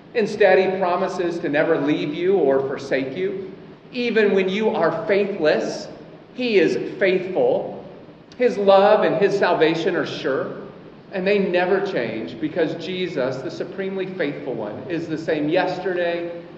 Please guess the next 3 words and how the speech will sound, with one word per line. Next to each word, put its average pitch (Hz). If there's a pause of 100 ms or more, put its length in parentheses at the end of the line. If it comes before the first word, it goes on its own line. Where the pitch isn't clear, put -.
today, 135 (260)
and 156 (140)
forevermore. 120